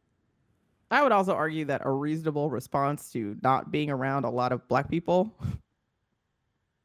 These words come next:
or being in a, in a community that is entirely homogenous should be fear. I've moved to an, a homogenous community, and I'm afraid. <laughs>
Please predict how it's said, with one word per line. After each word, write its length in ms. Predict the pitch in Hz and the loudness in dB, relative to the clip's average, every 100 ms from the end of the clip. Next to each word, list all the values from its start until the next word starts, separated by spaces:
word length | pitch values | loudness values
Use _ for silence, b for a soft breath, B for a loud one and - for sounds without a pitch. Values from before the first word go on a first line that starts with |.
| _ | _
or 60 | 151 | -4
being 260 | 139 160 | 0 2
in 80 | 165 | 4
a, 80 | 147 - | 2 2
in 80 | 147 | 0
a 60 | 135 | -2
community 500 | - 139 139 135 135 | 0 0 2 0 -2
that 160 | 104 | -2
is 120 | 135 127 | -2 -4
entirely 440 | 117 131 131 131 | -2 0 0 0
homogenous 580 | 131 117 127 151 165 - | 0 2 2 0 -2 -4
should 240 | - - - | -4 -4 0
be 100 | 135 | -2
fear. 400 | - 131 - - - | 2 2 2 0 2
I've 200 | 277 - | 2 6
moved 260 | 180 196 | 6 4
to 160 | - 143 | 2 2
an, 160 | 135 123 - | 0 -4 -2
a 60 | 147 | -2
homogenous 580 | 160 143 131 131 135 135 | 0 4 4 4 -2 -4
community, 500 | - 139 156 175 - | -4 -2 0 0 -2
and 100 | 139 | -2
I'm 160 | 151 - | -2 -4
afraid. 460 | - - - - | -4 -2 0 0
<laughs> 100 | - | -4